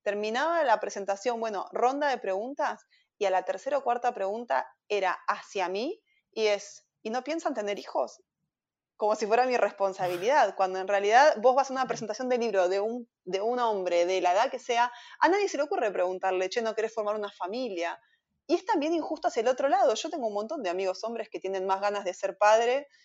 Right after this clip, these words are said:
Speaker 1: que las ganas que tienen otras amigas mujeres de tener un bebé. O sea, es como si la cuestión de los hijos fuera una cuestión recluida a la mujer. Entonces, eh, a veces es un poco, eso, uno lo ve, es injusto, es cansador. Entiendo que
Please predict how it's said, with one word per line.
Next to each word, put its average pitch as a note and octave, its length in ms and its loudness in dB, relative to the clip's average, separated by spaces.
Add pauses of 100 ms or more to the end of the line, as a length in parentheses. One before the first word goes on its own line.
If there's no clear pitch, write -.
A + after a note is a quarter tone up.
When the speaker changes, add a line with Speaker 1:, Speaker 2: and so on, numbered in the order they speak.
(140)
Speaker 1:
que A3 80 6
las F#3+ 160 6
ganas B3+ 220 2
que G#3 80 0
tienen A3 300 2
otras A#3 280 2
amigas G#3+ 260 0
mujeres A3+ 380 0
de G3 80 4
tener A#3+ 240 -4
un G#3 160 -6
bebé. F#3 380 4 (340)
O F#3 80 -4
sea, F3+ 180 2
es - 200 -2
como A3+ 180 -4
si G3+ 100 -2
la F3+ 140 4
cuestión G#3+ 320 -4
de A3+ 80 0
los F3+ 180 -4
hijos A#3 180 -8
fuera F#3+ 140 -4
una F3+ 120 -4
cuestión F#3+ 300 -8
recluida F3 480 -4
a - 40 0
la E3+ 100 -6
mujer. E3 480 -8 (400)
Entonces, G3 760 -4
eh, F3 360 -4
a E3+ 100 2
veces G#3+ 540 -4
es F3 320 -10
un E3+ 200 -8
poco, E3+ 600 -4 (300)
eso, A3 240 0
uno G#3+ 160 0
lo G3 140 4
ve, G#3+ 300 0
es - 120 -10
injusto, A3+ 680 -2
es - 120 -12
cansador. F#3+ 640 2
Entiendo G3 440 -6
que G3+ 280 -2